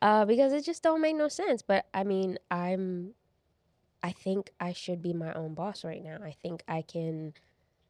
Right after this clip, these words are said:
I am good at managing myself, but I am the only person that can do that.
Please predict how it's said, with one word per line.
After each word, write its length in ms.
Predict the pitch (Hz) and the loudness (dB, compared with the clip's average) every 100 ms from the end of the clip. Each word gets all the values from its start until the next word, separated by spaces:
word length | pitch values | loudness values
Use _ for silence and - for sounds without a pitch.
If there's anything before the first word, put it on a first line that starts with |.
| - | -2
I 100 | 180 | 2
am 220 | 180 170 | 2 2
good 260 | 160 175 185 | 2 4 4
at 140 | 185 | 2
managing 640 | 175 175 170 156 160 160 151 | 0 -2 -2 -4 -6 -6 -6
myself, 680 | 147 147 156 156 233 - _ _ _ _ | -8 -8 -4 -4 -4 -8 _ _ _ _
but 280 | 170 156 156 | -12 -6 -4
I 100 | 160 | -2
am 260 | 160 156 147 | -2 -4 -4
the 100 | 147 | -4
only 260 | 151 151 147 | -4 -6 -6
person 320 | 156 143 151 | -8 -8 -12
that 140 | 147 | -14
can 140 | - 156 | -12 -12
do 160 | 156 | -12
that. 340 | 226 240 - | -12 -14 -14